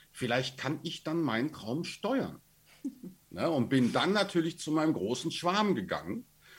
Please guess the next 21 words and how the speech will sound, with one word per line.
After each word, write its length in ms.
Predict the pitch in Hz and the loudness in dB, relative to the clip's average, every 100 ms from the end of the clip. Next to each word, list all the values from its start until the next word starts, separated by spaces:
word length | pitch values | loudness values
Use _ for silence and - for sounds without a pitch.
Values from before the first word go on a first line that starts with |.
| - | -20
und 160 | - 87 | -8 -4
hab 140 | - | -2
dann 160 | - 131 | 0 -2
zu 140 | 131 87 | -2 -4
ihr 80 | |
gesagt, 320 | 120 113 127 - | -2 0 -2 4
"Küss 220 | 302 - | 2 4
mich", 300 | 131 - - | -2 -2 -10
ne? 200 | - - - - - - 294 | -6 -6 -2 0 0 4 4
<laughs> 500 | - - - - - | 4 -4 -12 -14 -8
Ja. 240 | 180 139 - 147 139 - 143 - - - - - - - | 2 4 4 -2 -4 -4 -8 -8 -20 -20 -18 -20 -20 -6
Und 220 | 127 143 | 2 4
sie 140 | 117 107 | 4 2
hat's 140 | 110 | 2
natürlich 460 | 156 139 160 160 160 | 0 0 0 0 0
dann 220 | 170 165 | 0 0
prompt 380 | - 82 92 95 | -2 -4 -2 -2
auch 160 | 113 135 | -2 -2
so 180 | 170 | -4
gemacht, 440 | 170 180 113 - - - - | 0 2 0 -4 -14 -20 -16
ja. 260 | 107 98 | -4 -4